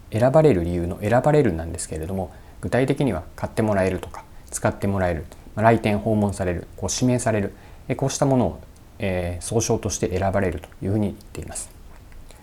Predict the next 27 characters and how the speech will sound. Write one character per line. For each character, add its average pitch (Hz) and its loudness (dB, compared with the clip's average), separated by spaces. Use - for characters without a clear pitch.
で、 101 2
マ 123 6
ー 160 4
ケ 190 2
テ 190 2
ィ 185 8
ン - 8
グ 175 6
の 170 6
活 139 2
動 127 6
を - 6
顧 - -6
客 175 6
か 82 0
ら 76 -4
選 - 0
ば 156 6
れ 156 8
る 123 2
た - -2
め 78 -2
に 78 -4
や 76 -2
る 87 -4
こ 92 -2
と 78 -6